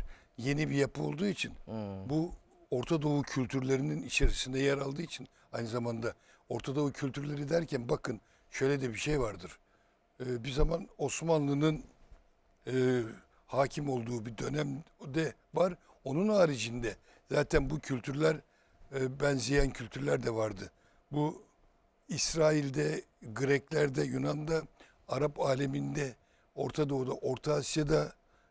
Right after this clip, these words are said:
Speaker 1: ve Balkanlar'da, Kafkaslar'da o kadar çok etkili idi ki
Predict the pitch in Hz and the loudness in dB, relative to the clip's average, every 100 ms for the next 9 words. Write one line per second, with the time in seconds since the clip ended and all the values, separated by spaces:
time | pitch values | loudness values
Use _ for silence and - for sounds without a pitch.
0 | _ 131 160 165 143 143 131 156 156 156 | _ -2 0 2 2 2 2 0 0 0
1 | 156 151 147 - 165 - 175 151 139 - | -2 0 -2 -2 -4 0 0 0 -6 -16
2 | _ - - 196 240 214 - 135 - - | _ -12 -2 2 2 4 4 4 0 -18
3 | _ _ _ _ _ _ - - 139 - | _ _ _ _ _ _ -10 -6 -6 -4
4 | 151 185 185 143 156 180 - - | 0 0 0 -4 -2 -2 4 4